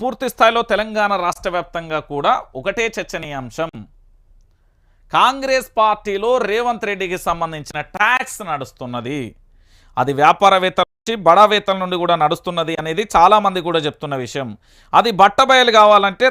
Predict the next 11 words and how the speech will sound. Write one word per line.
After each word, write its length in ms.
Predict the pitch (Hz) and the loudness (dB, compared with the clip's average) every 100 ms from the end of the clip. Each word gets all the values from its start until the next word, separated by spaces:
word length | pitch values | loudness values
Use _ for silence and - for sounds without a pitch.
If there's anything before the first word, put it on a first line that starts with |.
| 214 | 4
రాష్ట్ర 280 | 196 190 214 185 | 2 2 -4 -6
ముఖ్యమంత్రి 480 | 175 208 202 190 180 | -4 -4 -4 -2 2
గారే 180 | 175 170 - | 2 2 -2
స్పందించాలి. 640 | 160 165 165 170 170 226 | -4 -4 -4 0 0 0
నాకు 420 | 175 175 196 208 185 | 0 0 0 -2 -2
దానికి 320 | 170 _ 151 | -2 _ -8
ఎలాంటి 280 | 165 175 180 | -6 -8 -10
సంబంధం 460 | - 147 165 165 151 | -10 -8 -8 -8 -8
లేదు. 240 | 151 226 - _ _ - | -6 -8 -10 _ _ -10
మీరు 140 | 202 | -4
ఎంక్వైరీలే 600 | 226 208 254 247 247 233 | -2 -2 0 0 0 0